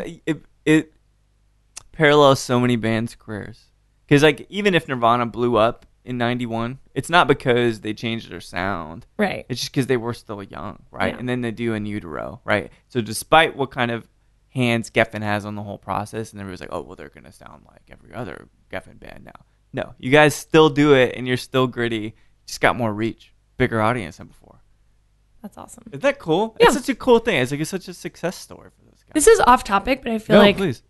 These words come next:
Speaker 2: you'll appreciate this. Um, you said earlier about the Harry Nilsson documentary,
Speaker 1: Yeah,
Speaker 2: which I
Speaker 1: yeah,
Speaker 2: haven't
Speaker 1: yeah.
Speaker 2: seen, but I did watch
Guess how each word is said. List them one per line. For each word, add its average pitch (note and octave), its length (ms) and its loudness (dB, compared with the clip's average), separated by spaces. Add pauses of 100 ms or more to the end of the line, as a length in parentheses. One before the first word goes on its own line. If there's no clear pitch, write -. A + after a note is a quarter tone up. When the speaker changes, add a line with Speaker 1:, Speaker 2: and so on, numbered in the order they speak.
Speaker 2:
you'll G#3 160 4
appreciate G3+ 460 -4
this. D4+ 380 4
Um, G#3 440 8
you G#3+ 140 -6
said G#3+ 180 6
earlier G3 380 4
about F#3+ 420 2 (240)
the G3 720 4
Harry G#3+ 160 0
Nilsson G3 300 0
documentary, A3+ 480 4
Speaker 1:
Yeah, F3+ 260 2
Speaker 2:
which - 140 0
I - 40 -4
Speaker 1:
yeah, F3 60 -6
Speaker 2:
haven't F#3 200 -2
Speaker 1:
yeah. - 60 -8
Speaker 2:
seen, G3+ 260 4 (260)
but G#3+ 80 8
I A3 80 10
did C#4+ 340 6
watch G#3+ 520 4